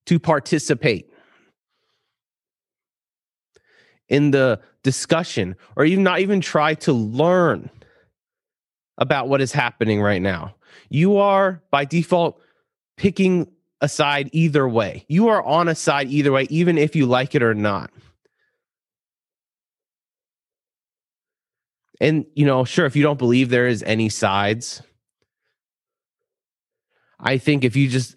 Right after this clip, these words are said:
ask yourself, do you believe in the actions and the beliefs of what has just occurred here or in the Black Lives Matter movement or anywhere? You can understand where you stand. If you believe that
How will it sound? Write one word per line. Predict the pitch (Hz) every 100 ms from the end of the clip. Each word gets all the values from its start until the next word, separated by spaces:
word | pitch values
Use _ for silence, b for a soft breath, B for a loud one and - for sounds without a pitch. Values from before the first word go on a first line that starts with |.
| -
ask | 107 123
yourself, | 131 120 147 196 -
do | 110
you | 117
believe | 113 104 110 113 120
in |
the | 110
actions | 78 107 113 - 135 165
and | 104 117
the | 107
beliefs | 104 98 117 - -
of | 104 104 101 92 _ b b b b
what | 110
has | 117 104
just | 117 -
occurred | 101 117 110
here | 98 123 202 _ _ _ _
or | - 120
in | 113
the | 104
Black | 113 104
Lives | 95 98 85
Matter | 104 113
movement | 117 135 175 220 _ -
or | 95
anywhere? | 101 120 127 175 233 B B B
You | - 135
can | 147 185
understand | 160 170 143 - 147 147 113
where | 113
you | 110
stand. | 101 - 98 82 76 - _ _ _ _ _ _ _ _ _ _ _ _ _ _ _ -
If | 110
you | 139
believe | 123 139 135
that | 127 117